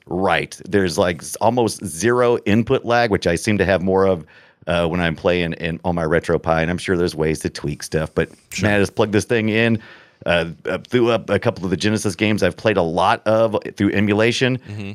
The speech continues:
Speaker 1: and the experience just felt snappy, and it just felt, it felt crisp, and the sound was just spot on.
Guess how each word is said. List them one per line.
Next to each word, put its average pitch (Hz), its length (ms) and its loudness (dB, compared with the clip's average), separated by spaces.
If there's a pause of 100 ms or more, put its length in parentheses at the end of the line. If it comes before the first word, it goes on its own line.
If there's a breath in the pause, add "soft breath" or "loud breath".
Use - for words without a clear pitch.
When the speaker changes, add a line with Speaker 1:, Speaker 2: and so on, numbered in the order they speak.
(100)
Speaker 1:
and 95 260 -2
the 90 100 4
experience 123 640 0
just - 320 -4
felt 87 360 0
snappy, 117 1000 -2
and 92 160 0
it 90 160 0
just 85 320 -2
felt, 82 340 0 (220)
it 87 260 -4 (140)
felt 80 340 0
crisp, - 720 -2
and 80 220 -2
the 76 60 -8
sound 113 600 2
was 85 200 2
just - 360 -6
spot - 580 -2
on. 113 240 2